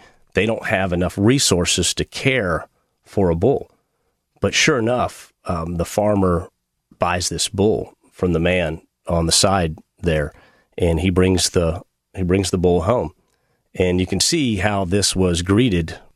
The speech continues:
The boy was like, "What the heck? I can't believe my dad's coming home with this bull." And the farmer's wife is very upset. I mean, she's wailing, like, "What are we doing? We're all gonna starve to death. We don't have the resources to take care of this bull.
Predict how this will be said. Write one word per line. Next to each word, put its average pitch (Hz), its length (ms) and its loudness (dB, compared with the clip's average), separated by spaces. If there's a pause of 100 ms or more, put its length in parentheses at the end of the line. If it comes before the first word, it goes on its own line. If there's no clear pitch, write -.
(120)
The 92 160 2
boy 104 320 2
was 87 180 0
like, 80 260 -2
"What 123 220 2
the 76 100 -2
heck? 110 380 0
I 87 60 -12
can't 90 220 -2
believe 90 180 2
my 87 100 2
dad's 90 320 2
coming 87 220 0
home 92 320 2 (260)
with 92 160 0
this 90 200 0
bull." 101 480 0 (500)
And 95 320 4
the - 40 2
farmer's 113 440 -2
wife 101 360 -2
is 90 180 -4
very 95 680 0
upset. 73 540 -2
I 78 60 -2
mean, 85 180 -2
she's 104 360 0
wailing, 90 640 0
like, 76 220 -6
"What 127 340 2
are 104 60 2
we 92 160 2
doing? 101 500 2
We're 107 220 4
all 107 160 4
gonna 87 140 2
starve 110 420 0
to 98 80 0
death. 104 360 0
We 113 120 4
don't 101 160 0
have 98 140 0
the 87 100 2
resources 101 600 2
to 85 120 -8
take 107 240 -2
care 107 220 -2
of 104 60 -2
this 98 200 0
bull. 95 500 2